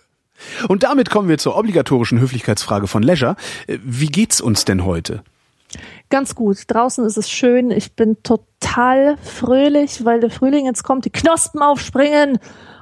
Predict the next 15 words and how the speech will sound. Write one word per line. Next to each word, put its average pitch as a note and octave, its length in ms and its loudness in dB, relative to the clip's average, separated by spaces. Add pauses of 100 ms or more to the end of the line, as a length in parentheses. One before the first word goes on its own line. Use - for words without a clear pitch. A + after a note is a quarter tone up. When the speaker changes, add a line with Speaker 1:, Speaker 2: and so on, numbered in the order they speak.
(100)
Speaker 2:
und, B3+ 480 2 (640)
<laughs> - 600 -6
und - 180 0
das - 180 -2
Leben A3 280 2
weitergeht. F#3+ 640 0 (1200)
Speaker 1:
Ja, C#3 100 2
mir G#2+ 140 0
geht's C3 180 0
auch C3 180 -2
gut. - 260 -12 (720)
Ich A#2 140 -2
habe, C3 480 0 (720)
warte A#2 160 -8
mal, F#2+ 280 -10